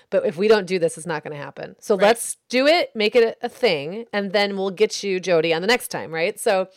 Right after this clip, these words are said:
Speaker 1: um, we went up there, uh, or down to our hometown, which is where these other, um, two people that we were hanging out with live.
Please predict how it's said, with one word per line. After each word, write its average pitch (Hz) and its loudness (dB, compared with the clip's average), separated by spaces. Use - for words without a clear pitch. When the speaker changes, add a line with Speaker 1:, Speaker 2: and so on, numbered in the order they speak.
Speaker 1:
um, 175 0
we 208 -2
went 196 0
up 190 -4
there, 175 2
uh, 160 -4
or 165 -4
down 165 -4
to 160 -4
our 151 -2
hometown, 170 -6
which 170 -10
is 160 -10
where 151 -2
these 165 -12
other, 143 -4
um, 151 -16
two 175 -10
people 165 -12
that 147 -4
we 139 -4
were 156 0
hanging 165 -4
out 170 -2
with 165 -2
live. 190 2